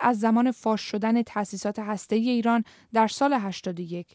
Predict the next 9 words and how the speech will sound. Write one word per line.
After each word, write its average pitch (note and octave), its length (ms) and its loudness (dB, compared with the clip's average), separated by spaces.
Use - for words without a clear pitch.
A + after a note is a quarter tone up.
تا C4 120 -2
شکست B3 480 -2
مذاکرات G3+ 600 0
در G3 160 -2
اواخر G3 460 -2
سال A3 280 0
هشتاد G#3 300 -4
و G#3+ 40 -4
چهار A3+ 360 2